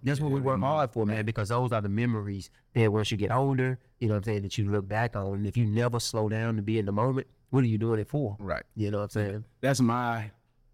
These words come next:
Speaker 2: my theme right now. I'm, I'm only twenty-nine years old, no kids,
Speaker 1: Yeah.
Speaker 2: not married. I wanna work as hard as I can right now
Speaker 1: For
Speaker 2: because
Speaker 1: sure.
Speaker 2: I know next,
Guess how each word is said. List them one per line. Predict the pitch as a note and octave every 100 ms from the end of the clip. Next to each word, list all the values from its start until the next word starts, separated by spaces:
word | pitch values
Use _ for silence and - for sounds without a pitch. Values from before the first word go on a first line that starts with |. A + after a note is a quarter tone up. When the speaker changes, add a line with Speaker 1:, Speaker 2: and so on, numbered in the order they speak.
| _ _ -
Speaker 2:
my | A#2
theme | A2 B2+ B2 A2+
right | G#2+
now. | A2 A2+ G#2+
I'm, | G#2
I'm | G2+
only | A2+ G#2+
twenty-nine | - A#2 G#2+ A2 G#2+
years | G#2 F#2+
old, | G#2+ G#2+ G2+
no | G2+ F#2
kids, | - A2+ A2 G#2+ - -
Speaker 1:
Yeah. | G#2+ F2+ - -
Speaker 2:
not | G#2 G#2
married. | A2 A#2 A#2 A2+ - - _ _ _ _ _ _ _
I | G#2+
wanna | G#2+ G2
work | G2
as | F#2
hard | - G#2+ A2 G#2
as | G2
I | G2
can | - G2+ F#2
right | F#2 F2+
now | E2+ F2 -
Speaker 1:
For | G#2
Speaker 2:
because | G#2+
Speaker 1:
sure. | G#2+
Speaker 2:
I | A#2+
know | A#2 A2+ G#2+ G2 F#2 - _ _ _ -
next, | G#2 A2 G#2+ -